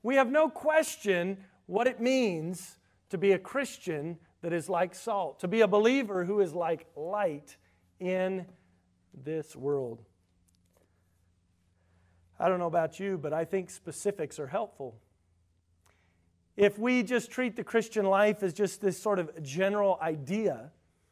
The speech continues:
chances are we will miss what we're supposed to be doing. But if Christ is specific with us, as he is here, we know exactly what it means to be salt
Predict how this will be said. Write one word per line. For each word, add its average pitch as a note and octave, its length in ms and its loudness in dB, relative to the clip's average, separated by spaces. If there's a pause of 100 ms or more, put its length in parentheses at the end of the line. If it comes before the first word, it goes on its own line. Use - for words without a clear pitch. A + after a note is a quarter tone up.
(320)
chances E3 440 -10
are F3+ 280 0
we F3 240 -2
will D#3 320 -4 (320)
miss F#3 460 2
what G3 180 0
we're G3 120 2
supposed G#3 400 2
to F#3 80 -8
be F#3 100 -2
doing. G#3 300 0 (1080)
But G#3+ 140 8
if G#3+ 120 4 (640)
Christ B3+ 600 6
is G#3 180 4
specific C#4+ 720 0
with G3 140 4 (100)
us, B3+ 180 2
as G#3+ 240 6
he G#3+ 160 2
is A3+ 160 2
here, C4 400 4 (180)
we C#4 140 2
know C4+ 200 8
exactly G3+ 1160 4 (220)
what A3+ 160 8
it A#3 100 4
means A3+ 600 2
to G#3 100 -2
be G3 160 -2
salt G3+ 640 -2